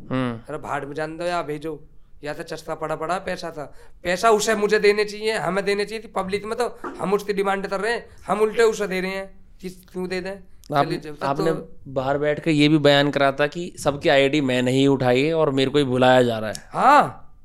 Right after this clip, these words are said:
Speaker 2: सो मैंने बाहर जाते बताया, सब मैं बताता रहा हूँ। शेर भाई की आईडी में तुम नीचे से कोई भाई भी अगर देखना चाहता है प्रूफ के साथ, तो शेर भाई की आईडी नीचे पड़ी है, नीचे की वीडियो में सबन में मैं हूँ।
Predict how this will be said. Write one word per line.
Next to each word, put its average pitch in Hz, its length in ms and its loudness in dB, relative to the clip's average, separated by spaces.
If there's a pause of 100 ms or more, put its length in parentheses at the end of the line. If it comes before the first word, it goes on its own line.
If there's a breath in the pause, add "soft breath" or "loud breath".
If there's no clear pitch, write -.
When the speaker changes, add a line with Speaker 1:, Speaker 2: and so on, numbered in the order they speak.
(380)
Speaker 2:
सो - 160 -14
मैंने 170 200 0
बाहर 156 240 2
जाते 175 200 -2
बताया, 175 240 -2
सब 185 160 -6
मैं 208 160 0
बताता 220 300 2
रहा 233 80 -2
हूँ। 240 80 -10
शेर 220 200 0
भाई 220 140 0
की 240 100 -2
आईडी 226 240 2
में 247 120 -8
तुम 254 100 -8
नीचे 233 320 -2
से 226 120 -8 (400 soft breath)
कोई 202 180 4
भाई 190 240 2
भी 214 140 0
अगर 214 180 2
देखना 196 340 -2
चाहता 185 340 -4
है 202 60 0
प्रूफ 185 360 -4
के 185 80 -4
साथ, 185 200 -2 (540 soft breath)
तो 185 60 -6
शेर 202 240 2
भाई 185 180 4
की 202 100 -4
आईडी 196 280 0
नीचे 202 280 -2
पड़ी 180 260 -2
है, 220 300 -2
नीचे 175 320 -4
की 214 80 -8
वीडियो 190 300 -4
में 233 120 -4
सबन 196 240 -2
में 214 100 -2
मैं 190 160 -2
हूँ। 165 240 -6